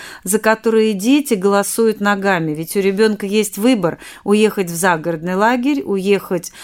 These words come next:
к бабушке, дедушке, да, или попросить всё-таки родителей, чтобы в июне посещать площадку.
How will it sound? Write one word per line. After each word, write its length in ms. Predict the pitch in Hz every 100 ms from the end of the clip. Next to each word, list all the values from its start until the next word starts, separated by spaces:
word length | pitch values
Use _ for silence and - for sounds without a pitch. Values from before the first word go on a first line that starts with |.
| - -
к 60 |
бабушке, 520 | 170 202 180 185 -
дедушке, 600 | 165 190 247 269 285 - 202
да, 300 | 202 262 269 -
или 220 | - 254 233
попросить 640 | 208 202 208 208 220 202
всё-таки 400 | - 202 - -
родителей, 640 | 185 180 214 294 294 302 294
чтобы 400 | - 185 175 175
в 100 | 180
июне 480 | 175 214 247 247 - -
посещать 540 | 185 - 175 - 180 180
площадку. 680 | 156 - 160 147 - -